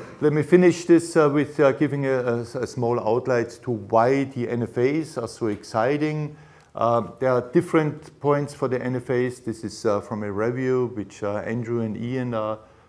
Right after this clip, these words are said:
uh, submitted, uh, recently. A very complete review. Uh, Nicola also, uh, reviewed, uh, the photophysics of the N F A. There are two aspects, uh, we got very interested. I mean,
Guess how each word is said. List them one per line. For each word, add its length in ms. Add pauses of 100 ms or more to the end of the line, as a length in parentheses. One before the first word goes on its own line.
(100)
uh, 280
submitted, 720
uh, 240
recently. 720 (840)
A 60
very 240
complete 420
review. 680
Uh, 320
Nicola 400
also, 520
uh, 380
reviewed, 480 (120)
uh, 180
the 360 (140)
photophysics 680
of 120
the 100
N 140
F 140
A. 200 (520)
There 100
are 40
two 240
aspects, 420
uh, 160
we 80
got 240
very 260
interested. 640
I 60
mean, 320